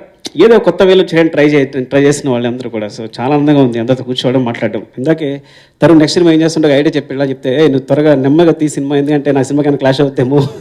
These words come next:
So లేట్గా రిలీజ్ చేసే సినిమా అని చెప్తాను అనమాట. అంటే, ఆ, చాలా హ్యాపీగా ఉంది ఇలా చూడడం. మెయిన్ ఇందులో చాలామంది షార్ట్ ఫిల్మ్స్,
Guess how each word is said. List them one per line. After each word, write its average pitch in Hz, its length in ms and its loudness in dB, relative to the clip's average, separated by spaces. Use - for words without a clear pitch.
So 151 260 4
లేట్గా 175 200 4
రిలీజ్ 170 260 4
చేసే 156 100 2
సినిమా 156 200 2
అని 147 100 2
చెప్తాను 135 240 2
అనమాట. 123 180 -2
అంటే, 160 400 -2
ఆ, 123 240 -2
చాలా 135 100 -2
హ్యాపీగా 147 320 0
ఉంది 127 200 0
ఇలా 117 100 -4
చూడడం. 110 240 -8
మెయిన్ 160 180 6
ఇందులో 170 280 6
చాలామంది 151 360 4
షార్ట్ 135 240 0
ఫిల్మ్స్, 139 240 0